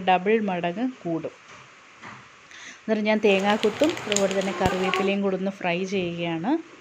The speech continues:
ഒരുപാട് മൂപ്പിക്കണ്ട, ഈ ഒരു പരുവത്തിന് മൂത്ത് കിട്ടിയാൽ മതി.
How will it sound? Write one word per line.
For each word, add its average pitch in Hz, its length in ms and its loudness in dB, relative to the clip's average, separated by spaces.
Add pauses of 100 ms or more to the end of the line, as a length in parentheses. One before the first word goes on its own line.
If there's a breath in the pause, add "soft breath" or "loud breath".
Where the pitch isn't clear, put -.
(100)
ഒരുപാട് 220 460 4
മൂപ്പിക്കണ്ട, 185 500 -4 (280)
ഈ 277 40 2 (120)
ഒരു 190 180 0
പരുവത്തിന് 175 520 -4
മൂത്ത് 180 360 -6
കിട്ടിയാൽ 165 320 -6
മതി. - 160 -14